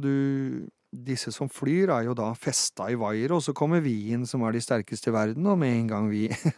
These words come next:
<laughs> treffer det, så flyr de i alle retninger. Så det er ganske morsomt, og så, eh, to av stuntene er jo jeg også på wire da. Eh, kabel, eller hva du kaller det. Og da, når action er, så blir jo jeg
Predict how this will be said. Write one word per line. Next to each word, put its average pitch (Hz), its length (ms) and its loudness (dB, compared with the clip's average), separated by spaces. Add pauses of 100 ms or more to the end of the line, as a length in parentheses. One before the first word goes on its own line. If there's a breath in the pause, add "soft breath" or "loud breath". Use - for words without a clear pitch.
(140)
<laughs> - 440 0
treffer 135 400 2
det, 202 160 6
så 180 140 4
flyr 123 340 4
de 143 140 2
i 135 80 6
alle 120 240 0
retninger. - 680 -8 (400 loud breath)
Så - 160 -6
det 123 80 2
er 135 140 4
ganske 131 260 2
morsomt, 131 400 2
og 139 80 4
så, 135 240 2 (220)
eh, 127 240 0
to 123 160 -2
av 127 100 0
stuntene 131 400 -2
er 123 140 2
jo 117 100 4
jeg 107 300 0
også 117 180 -6
på 120 160 -2
wire 107 400 0
da. - 80 -8 (800 loud breath)
Eh, 110 160 -6
kabel, 104 460 2 (180)
eller 104 160 0
hva 101 160 -2
du 101 160 -2
kaller 104 300 -2
det. - 40 -12 (540 loud breath)
Og 117 160 0
da, 113 100 6 (1500 soft breath)
når 117 220 4
action - 260 2
er, 196 160 4
så 240 160 4
blir 190 240 6
jo 147 140 6
jeg 107 240 -2